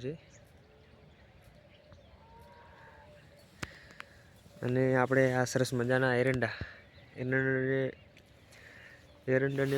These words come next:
બહુ બધી માલ આવી છે, તમે જોઈ શકો છો. એવા સરસ મજાના એરંડા પાક્યા છે. અને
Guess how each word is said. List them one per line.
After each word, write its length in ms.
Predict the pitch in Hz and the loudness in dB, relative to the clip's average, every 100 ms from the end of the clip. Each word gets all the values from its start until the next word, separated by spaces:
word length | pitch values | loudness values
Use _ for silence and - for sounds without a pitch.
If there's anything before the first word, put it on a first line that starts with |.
| 135 | 0
બહુ 140 | 131 131 | 0 0
બધી 420 | 120 120 135 131 123 | -2 -2 -2 -2 -2
માલ 200 | 123 123 | -4 -2
આવી 200 | 123 123 | -4 -4
છે, 100 | 139 160 - - - - | -6 -8 -10 -20 -20 -20
તમે 160 | 127 120 | -14 -12
જોઈ 180 | 123 127 | -10 -10
શકો 180 | 127 123 127 | -10 -10 -10
છો. 100 | 156 - - - - - - - - - - - - - - | -12 -14 -20 -20 -20 -20 -20 -20 -20 -20 -20 -20 -20 -18 -10
એવા 200 | 120 120 | -8 -6
સરસ 180 | 123 123 123 | -8 -8 -8
મજાના 320 | 120 127 123 123 | -4 -2 0 0
એરંડા 320 | 127 127 127 123 | 0 -2 -2 -2
પાક્યા 340 | 127 135 131 | -4 -6 -8
છે. 80 | 156 185 - - - - - - - - - - - - - | -12 -14 -18 -20 -20 -20 -20 -20 -20 -20 -20 -20 -20 -20 -12
અને 160 | 123 | -6